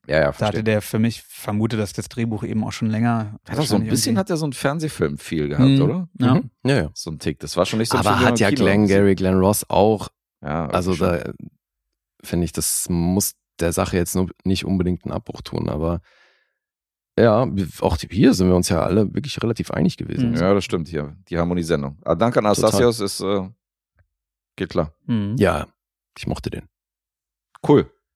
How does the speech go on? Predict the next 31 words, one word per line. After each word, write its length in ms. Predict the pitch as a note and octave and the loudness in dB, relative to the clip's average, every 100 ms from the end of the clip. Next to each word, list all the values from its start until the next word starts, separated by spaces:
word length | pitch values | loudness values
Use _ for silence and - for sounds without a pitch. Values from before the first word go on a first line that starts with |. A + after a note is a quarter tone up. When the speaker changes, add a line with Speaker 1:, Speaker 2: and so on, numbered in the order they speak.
| _ _ - | _ _ -4
Speaker 2:
Sehr 140 | C3+ | -4
schön. 260 | D#3+ C3 F#2+ | 0 0 0
Speaker 3:
Alright, 1120 | F#2 F#2 G2+ A2 D3 A2 - - - - - - | 2 4 6 6 6 4 -2 -6 -4 -2 -4 -6
dann 400 | - E2+ F#2+ F3 | -6 -4 -2 -2
kommen 160 | - C#3+ | -2 -2
wir 60 | E3 | 0
zum 160 | C3 | 0
letzten 280 | D3+ - - | -2 -2 -6
Film, 260 | - C#2+ D#2 | -6 -2 0
ne? 60 | |
Speaker 1:
Dann 140 | E2+ F2 | 0 2
läutet 240 | F#2+ F#2+ | 0 2
Lee 120 | G#2 | 2
das 160 | A2+ G#2+ | 2 2
Finale 400 | - G#2 A2+ A2 | 0 2 4 2
ein. 220 | C#2+ D2+ - _ _ _ - | 0 -6 -12 _ _ _ 0
Speaker 3:
Oha. 540 | F#2 G#2+ G2 D2+ D#2+ _ _ _ _ | 4 4 4 0 -4 _ _ _ _
Ja, 240 | C3+ G#2 D2 | 0 0 0
Guess, 320 | F2+ F2+ - | 0 0 -2
jetzt 180 | D#2 - | -4 -2
musst 180 | A2+ B2 | -2 2
du 40 | |
aber, 180 | A#2+ A#2+ | 2 2
jetzt 140 | A#2 | 0
brauchst 200 | G#2+ A2 | -2 -2
du 40 | A#2 | -2
eine 60 | |
Punktlandung 480 | B2+ G#2+ - E2 E2 | -2 -2 -2 -4 -2
für 100 | E2+ | -2
einen 80 | E2 | -2
Sieg. 300 | D#2+ C#2+ | -4 -8